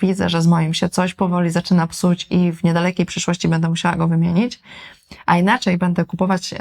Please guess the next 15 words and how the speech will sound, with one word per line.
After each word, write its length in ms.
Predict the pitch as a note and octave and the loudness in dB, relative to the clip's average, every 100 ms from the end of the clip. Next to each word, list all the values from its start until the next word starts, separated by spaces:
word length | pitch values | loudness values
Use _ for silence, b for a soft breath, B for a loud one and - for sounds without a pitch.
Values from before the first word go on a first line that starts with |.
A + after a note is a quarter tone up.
| E3+ | -2
le-, 500 | D#3+ D#3+ _ F3 E3+ | -2 -4 _ -2 0
laptopa 480 | E3 - - F#3+ - - | 0 -2 0 -2 -2 -2
i 140 | F#3+ | 0
inaczej 320 | F3 G3 G3+ F3 | 2 2 2 2
będę 200 | F3 F3+ | 2 2
podejmować 500 | F3 E3+ E3+ F3 - | 2 2 0 -2 -2
tą 100 | F3 | -2
decyzję, 480 | F3 E3 E3+ A3 B3+ B B B | 0 -2 0 -2 -4 B B B
jeżeli 300 | F#3 F3+ F3+ | 0 2 0
mój 200 | F3 F3 | 0 0
laptop 380 | F#3 F3+ E3+ - | -2 -2 -4 -2
już 260 | G#3 F#3 - | 0 -2 -4
dzisiaj 340 | B3 - F3+ | -4 -2 -2
się 120 | E3 | -4
zepsuł 440 | E3 E3 - G#3+ | -6 -4 -2 -4